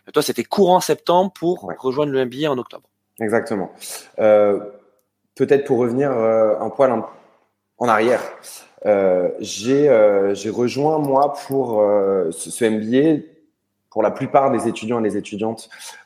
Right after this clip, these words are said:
Speaker 2: euh, qui, qui composent les, les promos chaque année. Euh, je pense que je faisais partie de la, de la catégorie la plus jeune.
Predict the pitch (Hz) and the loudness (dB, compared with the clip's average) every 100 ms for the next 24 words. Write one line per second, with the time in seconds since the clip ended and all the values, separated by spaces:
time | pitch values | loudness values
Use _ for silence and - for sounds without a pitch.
0 | - 98 90 90 87 87 - - - 87 | -4 0 0 0 0 -2 -8 -14 -12 -10
1 | 82 80 - - 98 98 120 107 90 90 | -10 -12 -16 -10 -10 0 2 2 -2 -4
2 | 82 85 82 85 - 101 107 107 95 95 | -2 -4 -4 -4 0 2 2 0 -4 0
3 | 95 127 185 - - - _ 98 92 - | 2 0 -6 -14 -20 -20 _ -4 -4 -2
4 | 139 - - 101 107 104 - 147 120 98 | -8 -8 -6 0 2 0 -2 -2 4 6
5 | 95 87 - - - _ _ _ - 95 | 6 2 -4 -12 -20 _ _ _ -4 -2
6 | 98 104 107 131 120 - 113 110 92 | -2 0 2 4 4 2 0 0 -2